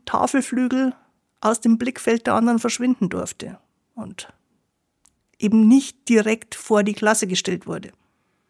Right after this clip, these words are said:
Hat sich nur leider gezeigt, dass dieses Experiment nicht funktioniert hat, weil ich halt trotz dieses speziellen Settings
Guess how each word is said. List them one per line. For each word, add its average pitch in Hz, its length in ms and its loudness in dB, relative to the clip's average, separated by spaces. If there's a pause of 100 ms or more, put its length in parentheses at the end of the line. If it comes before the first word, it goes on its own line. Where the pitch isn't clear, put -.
(4000)
Hat 277 180 0
sich - 160 -2
nur 302 100 4
leider 269 260 4
gezeigt, - 500 -6
dass 285 100 -10
dieses 269 320 -6
Experiment 262 560 -2
nicht 269 180 -2
funktioniert 277 580 -2
hat, - 340 -8
weil - 260 -8
ich - 240 -10
halt - 280 -6 (300)
trotz - 560 0 (920)
dieses 214 400 2
speziellen 196 640 0
Settings 208 560 -2